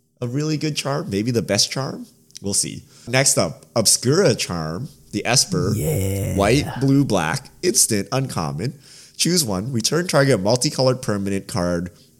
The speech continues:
Speaker 1: with mana value three or less from your graveyard to the battlefield tapped. Counter target instant or sorcery spell.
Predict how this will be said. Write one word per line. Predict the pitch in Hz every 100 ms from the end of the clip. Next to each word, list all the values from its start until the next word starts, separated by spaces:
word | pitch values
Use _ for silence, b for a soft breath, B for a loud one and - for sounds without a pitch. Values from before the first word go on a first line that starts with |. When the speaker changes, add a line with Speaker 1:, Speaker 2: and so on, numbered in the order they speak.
| _
Speaker 1:
with | 98 120
mana | 104 104
value | 98 190 90
three | 127 160
or | 165
less | 104 95 - - - _
from | - 95 127
your | 156
graveyard | 110 101 92 87 87
to | -
the | 104
battlefield | 110 104 104 120 110
tapped. | - 69 80 - b b b b -
Counter | 113 120 151
target | 151 147 147 110
instant | 113 - 151 156
or | 120
sorcery | 123 95 92 90
spell. | 82 - 78 73 127